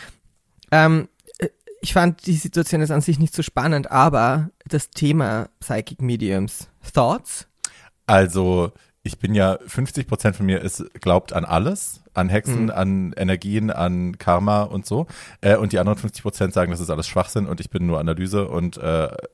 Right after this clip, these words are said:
Speaker 2: alle, die an sowas glauben, sind dumm. Ähm, so. Und ich befinde mich im Spagat <laughs> zwischen diesen beiden Seiten. Ähm,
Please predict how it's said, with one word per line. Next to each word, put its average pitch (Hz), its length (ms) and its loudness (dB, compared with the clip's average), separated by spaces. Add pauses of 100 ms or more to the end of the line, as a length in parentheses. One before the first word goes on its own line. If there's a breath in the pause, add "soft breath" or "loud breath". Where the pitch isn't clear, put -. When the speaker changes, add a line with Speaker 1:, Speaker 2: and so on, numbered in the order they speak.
Speaker 2:
alle, 82 240 0
die 87 120 -6
an 80 60 -2
sowas 78 200 -6
glauben, 73 180 -6
sind 73 220 -12
dumm. 143 180 0 (460 loud breath)
Ähm, 90 320 4
so. 78 280 -4 (280 soft breath)
Und 95 160 -2
ich - 200 -6
befinde 98 360 2
mich 104 160 2
im 117 80 2
Spagat - 540 2
<laughs> - 20 -6
zwischen - 320 -2
diesen 87 240 -6
beiden 76 240 -2
Seiten. 85 260 -2 (460 loud breath)
Ähm, 95 300 8